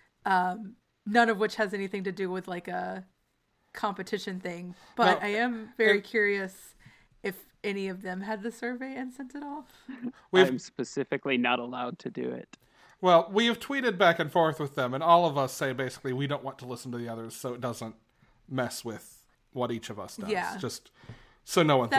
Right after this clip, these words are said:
Speaker 2: thinks
Speaker 1: being
Speaker 2: there is
Speaker 1: said,
Speaker 2: any weird beef.
Speaker 1: I've listened to, like, one-off episodes here and there before we ever started. They're all awesome. Go listen to them too.
Speaker 2: Yeah.
Speaker 1: But keep subscribing to us primarily.
Speaker 2: Yes. And rate and review us
Speaker 1: Yeah.
Speaker 2: on Apple Podcasts.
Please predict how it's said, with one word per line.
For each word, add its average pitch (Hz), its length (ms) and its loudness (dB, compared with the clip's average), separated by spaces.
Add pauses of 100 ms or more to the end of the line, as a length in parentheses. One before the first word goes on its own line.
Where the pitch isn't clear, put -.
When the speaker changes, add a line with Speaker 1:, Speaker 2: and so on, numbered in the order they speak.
Speaker 2:
thinks - 40 -2
Speaker 1:
being 269 120 0
Speaker 2:
there 120 60 0
is - 40 -4
Speaker 1:
said, 226 160 4
Speaker 2:
any 226 80 4
weird 214 160 -8
beef. 202 260 -16 (360)
Speaker 1:
I've 240 200 2
listened 277 340 -4
to, 262 160 -4
like, 220 240 0 (120)
one-off 190 540 -2
episodes 202 520 -4
here 196 160 -4
and 190 100 -8
there 190 140 -4
before 196 600 -10
we 196 160 -4
ever 95 200 -6
started. 190 400 -6 (400)
They're 294 160 -6
all - 260 -8
awesome. 196 360 -10
Go 254 120 -8
listen 190 340 -12
to 190 120 -18
them 190 160 -12
too. - 120 -6 (100)
Speaker 2:
Yeah. 185 40 -12 (720)
Speaker 1:
But 233 240 -2 (180)
keep - 220 -12
subscribing - 500 -14
to - 180 -16
us - 360 -18
primarily. 220 480 -8
Speaker 2:
Yes. 110 420 -8 (500)
And 151 160 -2
rate 190 180 4
and 190 100 -2
review 180 260 0
us 117 180 -4
Speaker 1:
Yeah. 135 80 -2
Speaker 2:
on 127 60 -2
Apple 127 220 -4
Podcasts. - 640 -10